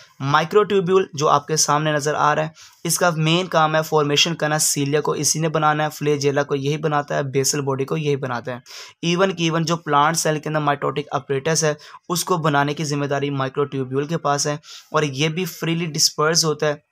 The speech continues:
साइटोप्लाज्म के अंदर, और ये ऑर्गेनाइज themselves, अपने आप को ऑर्गेनाइज करके किस फॉर्म में आ जाता है, स्पिंडल फाइबर, जो कि आप mitotic apparatus का नाम दे देते हैं। इसी तरह इन दोनों के कंपैरिजन करने के बाद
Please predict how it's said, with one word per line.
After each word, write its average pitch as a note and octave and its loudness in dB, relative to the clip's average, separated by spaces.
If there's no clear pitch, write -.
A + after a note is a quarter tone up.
साइटोप्लाज्म C#3+ 0
के C#3+ -4
अंदर, D#3 2
और D#3+ 0
ये D#3 -4
ऑर्गेनाइज D3 2
themselves, D3+ 0
अपने D3+ -2
आप C#3+ -2
को - -4
ऑर्गेनाइज C#3 0
करके D3 0
किस F#3+ 2
फॉर्म D3+ 2
में D3+ 2
आ C#3+ 6
जाता C3+ 0
है, D3 4
स्पिंडल C#3 0
फाइबर, C3+ 0
जो C#3+ 0
कि D3+ -4
आप C#3+ 0
mitotic C#3 -2
apparatus C#3 -4
का D3 0
नाम C3+ -2
दे A#2+ -6
देते A2+ -8
हैं। G2+ -12
इसी G3+ 0
तरह G3+ 4
इन F#3+ -2
दोनों F3+ 2
के F#3+ -2
कंपैरिजन E3 0
करने D3 0
के C#3+ -2
बाद C3+ 0